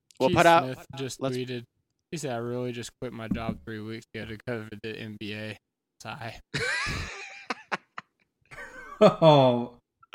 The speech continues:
Speaker 3: we laugh 'cause that's, that sucks, bro.
Speaker 2: That's
Speaker 1: Yeah, I,
Speaker 3: Like,
Speaker 1: I feel bad for,
Speaker 3: I,
Speaker 1: like,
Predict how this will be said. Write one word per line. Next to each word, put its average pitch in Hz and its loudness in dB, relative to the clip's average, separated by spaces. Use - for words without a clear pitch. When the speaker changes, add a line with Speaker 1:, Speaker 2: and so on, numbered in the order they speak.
Speaker 3:
we 175 10
laugh 165 10
'cause 135 0
that's, 135 4
that 135 2
sucks, 120 0
bro. 110 -2
Speaker 2:
That's - -16
Speaker 1:
Yeah, 156 8
I, 190 10
Speaker 3:
Like, 107 -2
Speaker 1:
I 165 6
feel 226 2
bad 139 2
for, 147 -2
Speaker 3:
I, 143 4
Speaker 1:
like, 127 4